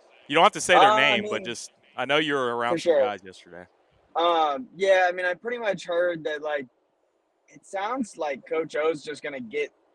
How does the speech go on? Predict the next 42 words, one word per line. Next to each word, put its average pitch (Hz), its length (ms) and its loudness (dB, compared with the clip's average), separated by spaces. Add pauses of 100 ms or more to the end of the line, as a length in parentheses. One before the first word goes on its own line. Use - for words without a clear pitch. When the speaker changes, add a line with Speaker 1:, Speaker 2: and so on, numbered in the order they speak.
(580)
Speaker 2:
a 131 60 -10
lot 156 280 0
more 160 160 -2
time 156 360 -8
than 131 180 -12
you 156 140 -8
and 147 100 -8
me 147 160 -4
are 170 120 2
thinking. 214 480 -6 (720)
Um, 127 640 -2 (680)
just, - 320 -8 (140)
I 143 80 -4
guess 151 220 -2
it's, 131 180 -12 (100)
it's 143 240 -6
a, 131 140 2 (360)
in 135 200 -8
large 143 320 2
part 143 180 2
because 131 220 -8
of 123 60 -14
the 123 80 -4
buyout, 131 560 0 (560)
and 120 180 -12
they 123 100 -2
gotta 123 220 -2
make 123 180 -6
sure 131 180 -4
they 120 120 -2
have 123 200 -2
every, 123 200 -4 (100)
all 135 120 0
their 131 100 0
ducks 123 320 -4
in 131 60 -8
a 123 80 -4
row 123 360 2
in 120 100 -6
terms 123 320 -10
of, 117 140 -10
like, 117 440 -4